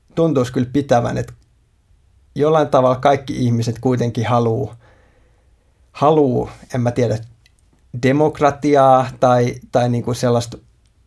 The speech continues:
markkinatalouden tuomaa vapautta, vaikka ne ihmiset sit kritisoisikin sitä.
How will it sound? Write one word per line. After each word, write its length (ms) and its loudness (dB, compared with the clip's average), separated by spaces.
markkinatalouden 1040 0
tuomaa 440 0
vapautta, 760 -2
vaikka 320 2
ne 140 -2
ihmiset 380 0
sit 180 -10
kritisoisikin 680 -6
sitä. 260 -10